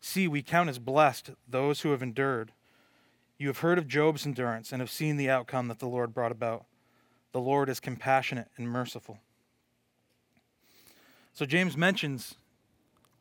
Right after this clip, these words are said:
the prophets. He doesn't necessarily specify any out, but that could be a whole nother series that we could walk through.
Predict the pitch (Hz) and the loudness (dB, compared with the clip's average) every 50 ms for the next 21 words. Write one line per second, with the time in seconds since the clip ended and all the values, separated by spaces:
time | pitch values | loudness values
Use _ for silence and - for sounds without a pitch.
0 | _ _ _ - 131 - - 165 151 139 - 123 113 - - 143 147 151 147 147 | _ _ _ -12 -8 0 4 6 6 6 4 0 -6 -8 -2 0 0 0 0 -2
1 | 147 143 143 - 160 147 135 123 110 - - 165 151 - - 127 - 139 123 120 | -6 -8 -6 -4 -2 -2 -2 -2 -6 -2 0 0 0 0 -2 -4 -2 0 0 0
2 | 120 113 - 135 127 120 127 139 131 113 110 - _ _ - - - - - - | 0 0 -2 -4 -2 0 2 2 2 0 -2 -8 _ _ -20 -20 -20 -20 -20 -20
3 | _ _ _ _ _ _ _ - 143 123 165 175 - 160 151 143 127 139 160 151 | _ _ _ _ _ _ _ -4 2 2 2 2 2 0 -2 0 2 4 4 4
4 | 147 147 135 127 120 - - 151 147 131 117 107 104 - - - - _ _ _ | 4 2 0 -2 -2 -4 -2 -2 -2 -2 -2 -4 -8 -10 -14 -16 -18 _ _ _
5 | _ _ - 120 123 120 - 120 117 123 117 110 - - 120 107 | _ _ -4 -4 -2 -4 -6 -4 0 0 0 0 0 -4 -8 -10